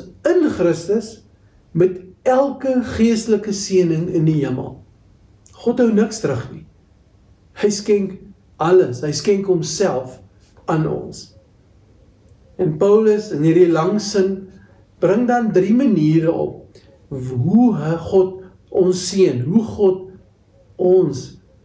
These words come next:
in hierdie verhouding met hom bring. Eers kies hy ons tot lof van die heerlikheid van sy genade, sê vers ses. Hier gaan dit nie oor 'n hardvogtige God wat sommige mense verwerp en net sommige mense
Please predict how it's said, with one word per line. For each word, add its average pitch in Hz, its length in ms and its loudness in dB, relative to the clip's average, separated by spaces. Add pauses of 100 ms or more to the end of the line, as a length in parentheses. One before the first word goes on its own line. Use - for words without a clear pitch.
(580)
in 202 160 0
hierdie 170 320 2
verhouding 151 640 0
met 127 160 -2
hom 135 260 0
bring. 127 280 0 (1000)
Eers 302 400 0
kies 285 240 2
hy 135 160 2
ons 143 400 -6 (580)
tot 196 220 4 (140)
lof 226 340 2 (420)
van 165 220 2
die 156 100 0
heerlikheid 185 800 0
van 160 160 -2
sy 180 300 2
genade, 135 560 -2
sê 143 260 0
vers 139 300 -2
ses. - 260 -4 (1080)
Hier 262 180 2
gaan 294 240 2
dit 370 140 0
nie 302 100 4
oor 220 160 4
'n 190 160 -2
hardvogtige 175 840 -2
God 156 240 -2 (320)
wat - 160 -4
sommige 214 400 2
mense 185 400 4
verwerp 165 640 -2
en 147 100 -2
net 190 240 4
sommige 190 460 0
mense 160 420 0